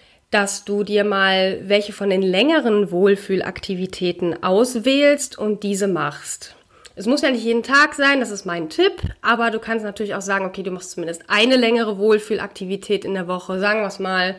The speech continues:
einen Saunabesuch für zwei Stunden oder so.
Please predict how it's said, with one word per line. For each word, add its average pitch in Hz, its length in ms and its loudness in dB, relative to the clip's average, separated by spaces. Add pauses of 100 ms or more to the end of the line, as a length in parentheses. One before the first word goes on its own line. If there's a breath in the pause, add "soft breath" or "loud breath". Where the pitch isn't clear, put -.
(380 loud breath)
einen 196 180 0
Saunabesuch 190 760 4
für 160 420 -6
zwei 175 240 0
Stunden 180 460 0
oder - 280 -14
so. - 160 -14